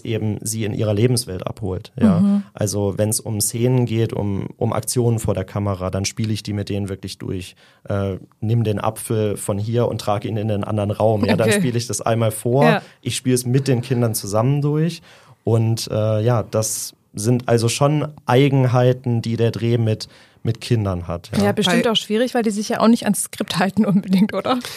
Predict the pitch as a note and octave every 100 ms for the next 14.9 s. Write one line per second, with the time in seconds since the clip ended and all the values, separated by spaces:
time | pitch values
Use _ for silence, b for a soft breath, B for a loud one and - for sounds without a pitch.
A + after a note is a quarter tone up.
0 | B B F3 F#3+ F#3+ F3 F3 G3+ F#3+ D#3+
1 | D3 E3+ E3+ F3 F#3 F#3 - F#3 F#3 E3
2 | D3+ - D#3 E3+ E3 B3 G#3+ A#3+ F3 F#3+
3 | G3+ F#3 E3 E3+ F3 D#3 D#3+ G3 F#3 G3+
4 | G3 - E3+ G3+ F#3+ F3 - D3+ C#3 D3+
5 | D#3+ D#3 F#3+ A#3 C4+ B B - F#3+ F#3
6 | F3 F3+ G#3 G3+ - G3+ G3+ G3 G3+ G#3
7 | B B - E3+ F3+ E3 D3+ A#3 A#3 F#3
8 | E3+ - - E3+ E3 D#3 D3+ D3 E3+ G#3+
9 | E3 D3+ E3 F3+ - G3+ - G3+ G#3 D3+
10 | - _ - - D3+ D#3+ F3+ F3+ F3 E3+
11 | E3+ B B B F#3 F3+ A3+ A3+ F#3 -
12 | A#3+ A#3+ - A#3 A#3 - C4 D4+ - F#3+
13 | F3+ - A3+ A3 G#3+ - F3+ F#3 D4+ -
14 | G#3 G3+ G#3+ G3+ F3 E3+ F3 D#3